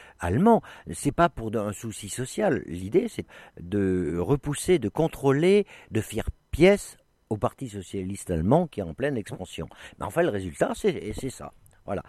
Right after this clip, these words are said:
Donc, il est, selon les auteurs, un admirateur de cette Allemagne de l'époque de Guillaume, et il explique qu'il faut pas enfoncer trop l'Allemagne sur le plan financier,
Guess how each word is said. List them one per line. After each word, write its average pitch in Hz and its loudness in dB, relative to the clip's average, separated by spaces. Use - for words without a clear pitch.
Donc, 240 6
il 190 0
est, 202 4
selon 135 -2
les 107 -2
auteurs, 165 2
un 117 2
admirateur 117 2
de 95 -2
cette 101 -2
Allemagne 101 4
de 104 2
l'époque 98 4
de 85 4
Guillaume, 233 6
et 233 12
il 147 2
explique 202 0
qu'il 175 -4
faut 185 2
pas 233 2
enfoncer 170 2
trop - 4
l'Allemagne 180 4
sur 135 -4
le 127 4
plan 190 0
financier, 113 -2